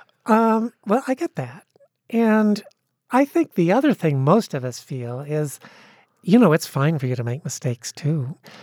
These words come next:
We're all learning how to do this. And also, there are pretty much for me and a lot of my trans friends, you can ask whatever question you want to ask. We'll let you know if the question's not appropriate. You don't have to figure that out ahead of time.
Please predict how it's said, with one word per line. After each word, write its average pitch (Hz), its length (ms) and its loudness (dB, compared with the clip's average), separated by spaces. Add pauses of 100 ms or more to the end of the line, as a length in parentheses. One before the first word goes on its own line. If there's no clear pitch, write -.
(300)
We're 240 140 2
all 185 160 4
learning 127 300 -2
how 127 120 -4
to 127 100 -6
do 143 200 -4
this. 139 320 -6 (360)
And 196 140 4
also, 180 400 2
there 202 320 0
are 233 80 2
pretty 226 260 0
much 190 220 2
for 156 220 0
me 160 520 2
and 190 320 4 (480)
a 233 80 0
lot 254 320 2
of 175 80 2
my 170 140 2
trans 151 440 2
friends, 135 400 2 (440)
you 294 160 6
can - 200 -2
ask 175 260 -2
whatever 143 320 -2
question 131 460 -4
you 123 100 -6
want 131 200 -6
to 165 120 -12
ask. 170 500 -12 (320)
We'll 311 140 2
let 311 220 2
you 226 80 6
know 160 400 2 (100)
if - 160 -4
the 208 100 -6
question's 156 600 -6
not 135 160 -4
appropriate. 135 580 -4
You 180 140 2
don't 196 140 2
have 165 200 -2
to 165 80 -4
figure 156 300 -2
that 143 200 0
out 135 160 0
ahead 120 240 -4
of 117 80 -8
time. 131 440 -4